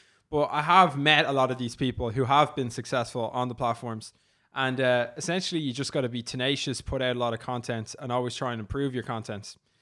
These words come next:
That's really it. It's, like, no different to succeeding in any other profession. If you wanna be a lawyer, you gotta put in a lot of work. If you wanna be an accountant, like, a good one, you gotta put in a lot of work. If you, like, a good analogy would be sports.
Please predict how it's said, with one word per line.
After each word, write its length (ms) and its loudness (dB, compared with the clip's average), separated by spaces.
That's 240 0
really 240 2
it. 160 2
It's, 140 -8
like, 200 -2
no 160 0
different 380 -2
to 100 -6
succeeding 480 -6
in 80 -2
any 200 -2
other 160 -2
profession. 520 -6
If 120 -20
you 40 -18
wanna 140 -2
be 140 0
a 40 2
lawyer, 440 2
you 100 -16
gotta 160 -2
put 140 -6
in 120 -4
a 80 -2
lot 180 2
of 60 0
work. 380 -2
If 100 -20
you 60 -12
wanna 140 -2
be 100 -2
an 80 -4
accountant, 580 -6
like, 180 -6
a 60 -2
good 200 4
one, 240 0
you 100 -8
gotta 160 0
put 140 0
in 100 -2
a 60 -2
lot 160 2
of 60 -2
work. 300 -2
If 120 -20
you, 540 -6
like, 220 -2
a 80 0
good 240 2
analogy 440 2
would 180 -2
be 120 -6
sports. 640 -4